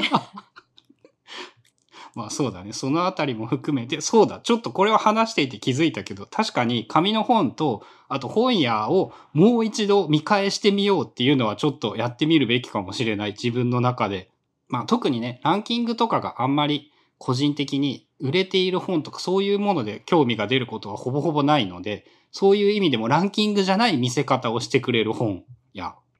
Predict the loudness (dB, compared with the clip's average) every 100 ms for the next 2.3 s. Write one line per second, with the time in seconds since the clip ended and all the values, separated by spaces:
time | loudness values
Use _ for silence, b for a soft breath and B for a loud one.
0 | _ -2 4 6 6 6 4 0 -6 -2
1 | 0 2 0 2 2 0 0 -6 -6 -6
2 | -8 -12 _